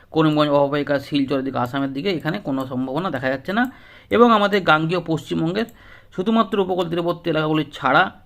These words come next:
বাকি কোনো জেলাতে বৃষ্টিপাতের সম্ভাবনা নাই বললেই চলে। এই সময়কালের মধ্যে তাপমাত্রা মোটামুটি আমরা দেখব আট তারিখ থেকে সতেরো ডিগ্রি, পনেরো ডিগ্রির মধ্যে থাকবে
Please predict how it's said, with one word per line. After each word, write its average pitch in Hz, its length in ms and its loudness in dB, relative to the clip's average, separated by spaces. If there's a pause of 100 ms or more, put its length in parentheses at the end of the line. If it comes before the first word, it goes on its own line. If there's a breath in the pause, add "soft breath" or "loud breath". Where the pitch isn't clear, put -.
বাকি 156 380 -2
কোনো 151 260 -2
জেলাতে 143 320 -2
বৃষ্টিপাতের 143 420 -4
সম্ভাবনা 139 400 -2
নাই 131 280 -2
বললেই 135 460 0 (120)
চলে। 107 260 -4 (920 soft breath)
এই 180 180 0
সময়কালের 190 420 0
মধ্যে 196 180 -2
তাপমাত্রা 165 520 -2
মোটামুটি 175 540 0
আমরা 185 180 0
দেখব 175 160 0
আট 147 260 0
তারিখ 170 160 0
থেকে 175 200 -4
সতেরো 165 320 -2
ডিগ্রি, 165 320 -2
পনেরো 160 280 -2
ডিগ্রির 165 200 0
মধ্যে 151 200 -2
থাকবে 147 360 -4